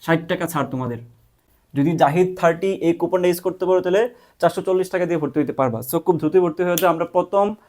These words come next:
পাঁচজনকে নিব, প্রথম পাঁচজনকে নিব যারা হচ্ছে এই কুপনটা ইউজ করতে পারবে। পরে আমরা আর এগুলো, আ, এটা অ্যালাউ করবো না, প্রথম পাঁচজনকে। So, দ্রুত যারা ভর্তি হইতে চাও হয়ে যাও, ভর্তির নিয়ম আমি ডেসক্রিপশনে দিয়ে দিব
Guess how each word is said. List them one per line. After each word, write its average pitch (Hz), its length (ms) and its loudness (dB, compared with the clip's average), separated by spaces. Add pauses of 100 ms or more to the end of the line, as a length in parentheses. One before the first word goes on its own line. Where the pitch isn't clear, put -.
(300)
পাঁচজনকে 196 540 6
নিব, 139 240 4
প্রথম 160 380 -2
পাঁচজনকে 175 520 0
নিব 180 320 2 (320)
যারা 151 220 6
হচ্ছে 208 480 -2 (200)
এই 165 140 0
কুপনটা 180 380 2
ইউজ 165 180 4
করতে 170 280 0
পারবে। 131 340 2 (420)
পরে 185 220 6
আমরা 165 240 6
আর 165 80 6
এগুলো, 151 260 2
আ, 135 300 4
এটা 143 160 2
অ্যালাউ 147 200 6
করবো 135 240 0
না, 117 100 -2
প্রথম 165 320 0
পাঁচজনকে। 135 480 0
So, 143 160 -2
দ্রুত 135 240 2
যারা 165 220 8
ভর্তি 147 220 -2
হইতে 160 140 -6
চাও 165 160 -6
হয়ে 151 180 -2
যাও, 233 240 2 (300)
ভর্তির 170 280 6
নিয়ম 180 140 4
আমি 175 120 2
ডেসক্রিপশনে 170 420 -4
দিয়ে 165 200 2
দিব 196 320 2